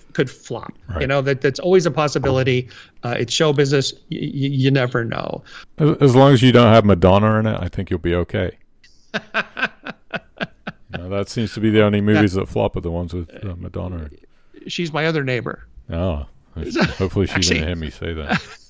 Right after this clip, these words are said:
Speaker 1: Actually, she used to live up the street, so I'm not, I'm not even kidding. She used to live up the street, but, uh,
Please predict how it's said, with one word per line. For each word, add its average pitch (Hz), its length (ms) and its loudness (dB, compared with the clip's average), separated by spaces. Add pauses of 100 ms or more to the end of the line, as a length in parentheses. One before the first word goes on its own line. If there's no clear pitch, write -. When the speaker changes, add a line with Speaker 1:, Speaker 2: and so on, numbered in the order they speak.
(240)
Speaker 1:
Actually, 165 340 -2
she - 160 -6
used 160 260 -2
to 165 60 -4
live 135 120 -2
up 127 140 -4
the 139 60 -12
street, 127 400 -6
so - 100 -6
I'm - 80 -10
not, - 180 -6
I'm - 140 -6
not 123 180 0
even 117 140 -2
kidding. 123 240 0
She 165 120 -2
used 156 100 -2
to - 60 0
live - 80 -6
up - 40 -10
the - 80 -4
street, - 320 -2
but, - 240 -6
uh, - 140 -4